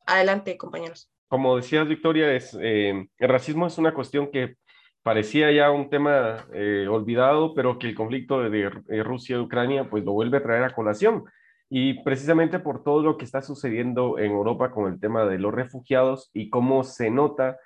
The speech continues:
Speaker 2: que la defensa de Europa es la defensa de lo no europeo, es decir, Europa se está defendiendo, se está replegando sobre sí misma y en esa, en ese repliegue que está haciendo sobre sí misma, está rechazando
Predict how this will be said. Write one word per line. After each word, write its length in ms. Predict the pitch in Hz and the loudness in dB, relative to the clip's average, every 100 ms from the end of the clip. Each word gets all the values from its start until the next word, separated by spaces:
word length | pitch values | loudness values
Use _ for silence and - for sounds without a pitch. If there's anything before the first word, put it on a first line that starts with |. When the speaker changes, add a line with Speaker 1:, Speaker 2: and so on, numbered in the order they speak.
| - | -6
Speaker 2:
que 80 | 135 | 0
la 140 | 131 113 | 4 4
defensa 400 | 123 135 131 135 | 2 -4 -2 -2
de 60 | |
Europa 460 | 123 120 113 127 123 | -2 -2 -2 -2 -2
es 240 | 123 - | -6 -6
la 120 | 107 101 | -2 0
defensa 500 | 92 101 104 131 117 | 0 -2 -2 -4 -2
de 120 | 95 | -2
lo 120 | 90 | -2
no 180 | 101 113 | 0 2
europeo, 560 | 123 104 - 170 107 | 2 0 0 0 0
es 60 | 90 | -6
decir, 380 | 95 143 143 - 95 - | -10 -10 -12 -12 -16 -10
Europa 400 | 107 113 123 135 | -4 0 0 0
se 80 | 120 | -4
está 180 | - 120 | -4 -2
defendiendo, 560 | 123 120 107 127 123 | -2 -2 -2 0 -2
se 100 | 120 | -6
está 200 | 95 113 | -6 -4
replegando 580 | 117 - 120 120 127 123 | -4 -4 0 2 0 -2
sobre 260 | 117 104 101 | -4 -6 -6
sí 100 | 113 | -4
misma 400 | 123 123 139 131 _ _ _ _ _ | -4 -4 -8 -10 _ _ _ _ _
y 220 | 135 143 | 2 4
en 160 | 135 139 | 4 4
esa, 540 | 139 151 135 110 - - | 0 2 4 2 -2 -6
en 160 | 113 127 | -4 -4
ese 160 | 151 | -4
repliegue 500 | 139 - 156 143 113 | -4 -2 2 2 0
que 60 | 98 | -6
está 160 | 107 | -10
haciendo 260 | 113 123 120 | -8 -6 -4
sobre 200 | 123 117 | -6 -6
sí 100 | 123 | -6
misma, 320 | 123 131 143 | -4 -4 -6
está 200 | 127 104 | -2 -2
rechazando 680 | 123 123 120 123 120 127 - | -2 -4 -6 -4 -4 -4 -6